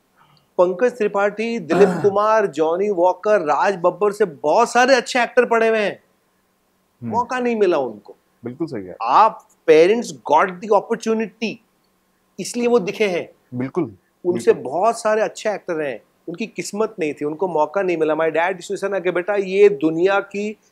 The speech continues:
Speaker 1: एक लौती ऐसी industry है हमारी हिंदी cinema की। हिंदी cinema की दुनिया की एक ऐसी लौती industry है जहाँ नाइंटी नाइन पॉइंट नाइन नाइन परसेंट किस्मत चलती है।"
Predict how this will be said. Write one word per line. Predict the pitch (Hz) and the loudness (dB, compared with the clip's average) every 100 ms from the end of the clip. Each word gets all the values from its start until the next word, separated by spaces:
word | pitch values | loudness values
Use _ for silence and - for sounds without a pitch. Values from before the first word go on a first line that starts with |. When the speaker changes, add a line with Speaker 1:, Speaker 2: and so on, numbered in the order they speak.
| _ 175 | _ 2
Speaker 1:
एक | 190 | 2
लौती | 175 170 170 175 233 | 4 4 4 2 4
ऐसी | 214 - | 4 4
industry | 208 190 185 - 190 | 2 2 0 -4 -2
है | 175 | 0
हमारी | 160 160 175 | 2 4 4
हिंदी | 143 180 190 | 2 -2 -4
cinema | - 180 170 151 | -2 0 0 -2
की। | 131 104 _ _ _ _ _ _ _ _ | -4 -14 _ _ _ _ _ _ _ _
हिंदी | 147 165 196 | -4 -2 -4
cinema | 196 180 175 165 | -4 -2 0 0
की | 165 180 190 | 0 -4 -4
दुनिया | 143 151 165 175 | -2 -2 0 0
की | 175 | 0
एक | 185 - | -2 -2
ऐसी | 151 143 214 | -6 -4 -4
लौती | 202 160 - | 0 0 0
industry | 196 165 156 - 156 | -4 -2 -4 -6 -6
है | 175 | -4
जहाँ | 170 180 | -2 -2
नाइंटी | 160 147 156 160 - 214 | -2 -2 -2 -4 -6 -4
नाइन | 208 208 214 202 | -2 -2 -2 -4
पॉइंट | 220 202 175 | -4 -2 -2
नाइन | 170 180 196 | 0 0 -2
नाइन | 196 196 185 | -2 -4 -6
परसेंट | 180 196 208 - _ _ _ | -6 -4 -6 -10 _ _ _
किस्मत | 214 202 196 190 | -8 -6 -4 -4
चलती | 185 151 151 131 | -2 -4 -4 -10
है।" | 104 | -10